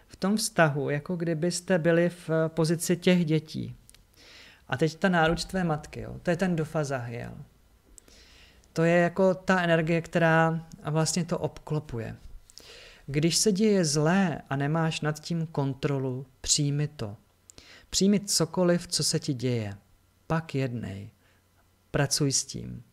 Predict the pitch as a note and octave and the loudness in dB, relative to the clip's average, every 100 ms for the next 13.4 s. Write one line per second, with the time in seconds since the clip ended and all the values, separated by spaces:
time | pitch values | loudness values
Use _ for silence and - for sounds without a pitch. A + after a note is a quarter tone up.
0 | - - D3+ D#3 E3 A3+ A3+ C#3 B2+ - | -20 -4 2 4 4 2 2 -2 -2 -2
1 | B2 A#2 G#2 A#2+ - _ _ _ _ - | -2 -4 -4 -8 -12 _ _ _ _ -4
2 | D3 - G3 G3 D#3+ C#3 C#3+ D#3+ E3 E3 | -4 0 0 0 0 0 -2 -2 0 0
3 | D#3+ D#3+ D3 D#3 - D3+ C#3+ C3 B2 B2+ | 0 -2 -2 -4 -2 0 -2 -2 -4 -4
4 | - - A2+ - _ _ _ _ _ _ | -4 -6 -14 -14 _ _ _ _ _ _
5 | _ - C#3+ C#3+ E3+ E3+ D3 D3+ D3+ - | _ 0 0 2 0 2 0 -2 -2 -4
6 | D3 - C#3+ - B2 - - _ _ _ | -4 -2 -4 -4 -6 -10 -20 _ _ _
7 | _ _ _ - B2 - - C#3+ E3 E3+ | _ _ _ -10 -8 -4 0 2 2 0
8 | - C#3+ D3 C#3+ - D3 C3+ C3+ - - | -4 -6 -4 -4 -2 -2 -4 -8 -10 -14
9 | A2 C3+ C#3 C#3 C3+ - - A#2+ C3 A#2 | -6 -4 -4 -6 -8 -12 -12 -8 -6 -6
10 | - B2 - - _ - - - C#3 C#3 | -8 -10 -10 -14 _ -20 -20 -12 -6 -4
11 | D#3+ F#3+ F3 D#3 D#3+ D#3 - D#3 D#3 - | -2 -2 -2 -2 -2 -2 -2 -4 -2 -4
12 | D3 - D#3+ D#3 D3+ C#3+ - C3+ D#3 C#3 | -4 -4 -2 0 -2 -4 -8 -2 0 0
13 | B2 A2 A#2+ - | -4 -4 -8 -10